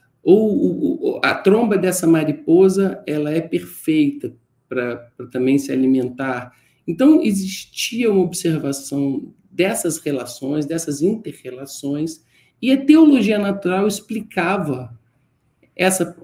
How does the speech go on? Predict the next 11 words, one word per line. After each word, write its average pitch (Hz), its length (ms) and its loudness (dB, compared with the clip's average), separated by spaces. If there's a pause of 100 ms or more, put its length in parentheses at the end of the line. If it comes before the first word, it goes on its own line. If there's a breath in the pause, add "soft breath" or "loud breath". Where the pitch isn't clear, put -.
(920)
aparente 214 680 2
perfeição. 165 720 2
A 214 60 0
gente 165 160 -4
vai 165 100 0
ver 147 120 2
que 143 140 -4
o - 20 -2
Darwin 147 480 2
rompe 180 720 0 (480)
com, 147 420 4